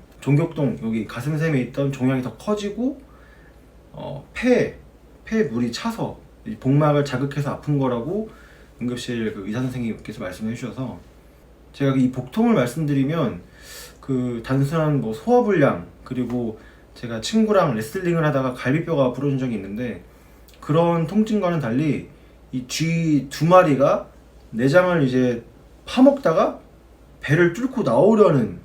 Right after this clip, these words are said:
그런 느낌이었어요. 그래서 집에서 그 고통을 다시 마주하기 너무 힘들 것 같고, 음, 응급실 의사 선생님의 권유에 따라서 입원을 했습니다.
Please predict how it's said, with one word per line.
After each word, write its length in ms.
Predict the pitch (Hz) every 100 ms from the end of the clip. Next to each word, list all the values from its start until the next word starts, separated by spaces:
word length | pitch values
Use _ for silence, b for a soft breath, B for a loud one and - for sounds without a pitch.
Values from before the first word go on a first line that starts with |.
| -
그런 260 | - 180 175
느낌이었어요. 600 | 131 123 101 87 - - - B B B B B B -
그래서 160 | 123 -
집에서 760 | 139 147 139 135 127 110 - - -
그 120 | 139
고통을 340 | 131 160 147
다시 300 | 123 123 143
마주하기 500 | 110 117 127 139 135
너무 180 | 117 101
힘들 280 | 135 170 190
것 100 | 151
같고, 540 | - - 156 147 - B B - -
음, 160 | 98 101
응급실 420 | 123 131 - 131
의사 200 | 113 131
선생님의 600 | 127 139 131 120 113 107
권유에 300 | - 113 113
따라서 500 | 123 123 127 160 185
입원을 560 | 117 113 123 113 107 101
했습니다. 460 | 135 131 101 87